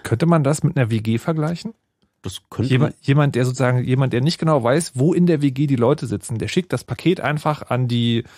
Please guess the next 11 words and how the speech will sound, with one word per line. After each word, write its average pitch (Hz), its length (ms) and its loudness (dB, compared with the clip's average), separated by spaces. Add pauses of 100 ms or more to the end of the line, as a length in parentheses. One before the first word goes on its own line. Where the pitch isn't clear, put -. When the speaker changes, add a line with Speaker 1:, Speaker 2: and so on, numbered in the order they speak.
(440)
Speaker 1:
äh, 123 140 4
Marlene 139 300 4
Dietrich 156 280 0
Allee 120 160 2
zwanzig 175 580 0 (520)
und 127 60 0
dann 127 80 2
wird 156 80 4
es 156 60 0
da - 80 -2
abgegeben. 202 640 -2